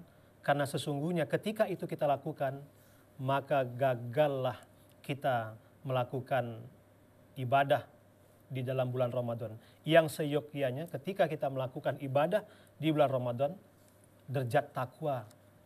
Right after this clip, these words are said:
kita peroleh dan diberikan oleh Allah Subhanahu wa Ta'ala. Mudah-mudahan kita berdoa kepada Allah agar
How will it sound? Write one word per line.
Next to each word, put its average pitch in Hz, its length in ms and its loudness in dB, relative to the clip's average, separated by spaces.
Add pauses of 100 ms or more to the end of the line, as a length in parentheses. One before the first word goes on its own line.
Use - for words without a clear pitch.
kita 131 240 0
peroleh 123 400 -2 (400)
dan 143 160 2
diberikan 139 400 -2
oleh 123 160 -4
Allah 113 240 -6
Subhanahu 110 560 -10
wa 107 80 -8
Ta'ala. 117 240 -12 (480)
Mudah-mudahan 147 480 4
kita 135 240 -2
berdoa 127 480 -4
kepada 127 240 -4
Allah 123 240 -6 (560)
agar 139 320 4